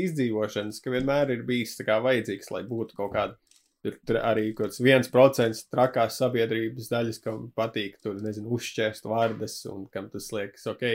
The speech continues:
jo, ā, nu, jo es vi-, vispār domāju par to teoriju, ka, ā, kāpēc pastāv ļaunums vai tur, kāpēc, ā,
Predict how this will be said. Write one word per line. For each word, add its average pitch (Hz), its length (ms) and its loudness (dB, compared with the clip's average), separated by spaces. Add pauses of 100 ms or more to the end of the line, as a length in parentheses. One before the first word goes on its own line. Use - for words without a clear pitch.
jo, 107 160 -4 (540)
ā, 120 220 6
nu, 190 100 10
jo 180 120 12
es 156 100 8
vi-, 175 140 6 (160)
vispār 139 180 6
domāju 127 300 8
par 113 140 2
to 113 160 2
teoriju, 113 340 2
ka, 113 80 0 (440)
ā, 117 420 -2
kāpēc 120 440 2
pastāv 120 380 2
ļaunums 165 580 4
vai 117 160 4
tur, 113 200 0
kāpēc, 117 300 0
ā, 120 640 -4